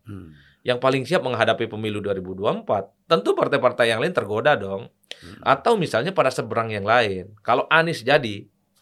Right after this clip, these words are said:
Speaker 2: diusung oleh Nasdem misalnya, saya kira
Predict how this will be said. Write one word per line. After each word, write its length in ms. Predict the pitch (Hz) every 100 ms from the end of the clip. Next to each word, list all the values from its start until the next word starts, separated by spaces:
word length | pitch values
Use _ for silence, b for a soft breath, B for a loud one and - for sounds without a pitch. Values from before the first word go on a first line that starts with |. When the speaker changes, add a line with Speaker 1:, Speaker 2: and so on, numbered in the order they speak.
| b b b b
Speaker 2:
diusung 500 | 98 117 143 160 139
oleh 320 | 120 110 101
Nasdem 320 | 123 151 151
misalnya, 400 | 127 110 101 92
saya 160 | - 196
kira 320 | 254 302 392